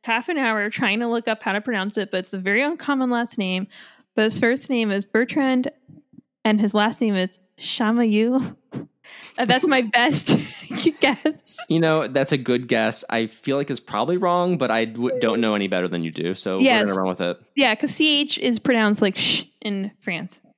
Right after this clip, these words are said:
Speaker 1: So I looked that up. I found that out, but I don't know the rest of it. He's a very accomplished pianist. It's a song released in October twenty twenty. It was compo-, composed by Bryce Dessner of The National. And it's a lullaby that was written for Bertrand's son,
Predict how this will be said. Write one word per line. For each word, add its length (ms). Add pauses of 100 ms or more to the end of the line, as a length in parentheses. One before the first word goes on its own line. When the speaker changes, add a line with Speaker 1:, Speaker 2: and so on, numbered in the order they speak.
(420)
Speaker 1:
So 360
I 100
looked 180
that 160
up. 120
I 60
found 280
that 100
out, 260
but 260
I 120
don't 160
know 160
the 180
rest 300
of 80
it. 180 (500)
He's 140
a 40
very 260
accomplished 440
pianist. 460 (500)
It's 200
a 100
song 460
released 480
in 240
October 560 (220)
twenty 240
twenty. 580 (220)
It 60
was 80
compo-, 460 (140)
composed 400
by 140
Bryce 340
Dessner 460
of 100
The 80
National. 720 (420)
And 120
it's 200
a 120
lullaby 560
that 100
was 180
written 360
for 280
Bertrand's 520
son, 260